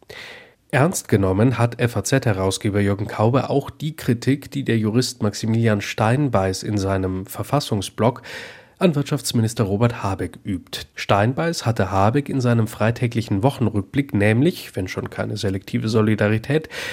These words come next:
dann zumindest eine selektive Anspruchshaltung vorgeworfen. In seinem Statement zum Nahostkonflikt hatte Habeck betont, die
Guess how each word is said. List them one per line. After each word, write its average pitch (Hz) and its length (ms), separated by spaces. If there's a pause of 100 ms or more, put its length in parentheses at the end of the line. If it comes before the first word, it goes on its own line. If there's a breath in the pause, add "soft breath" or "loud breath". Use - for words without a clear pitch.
dann 156 200
zumindest 156 520
eine 135 380
selektive 117 840
Anspruchshaltung 95 800
vorgeworfen. 90 760 (260)
In 104 180
seinem 117 460
Statement 92 760
zum 104 160
Nahostkonflikt 117 840
hatte 135 240
Habeck 123 320
betont, 127 520 (320 loud breath)
die 135 240